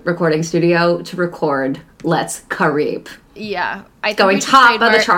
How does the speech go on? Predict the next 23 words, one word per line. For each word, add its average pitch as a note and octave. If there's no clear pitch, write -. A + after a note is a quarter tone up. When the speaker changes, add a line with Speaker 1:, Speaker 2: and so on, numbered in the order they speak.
Speaker 1:
charts. A#3+
Speaker 2:
trademark A#3
it, A3+
patent G#3+
it, G3+
release A#3
it A#3+
on A3
iTunes, G3+
buy F#3+
it -
Speaker 1:
Mm-hmm. E3+
Speaker 2:
for G3+
ninety-nine G3
cents, F#3+
stream G3
it F#3
on F3
Spotify. F3+
It's -
our F3+
new E3+
song. F3+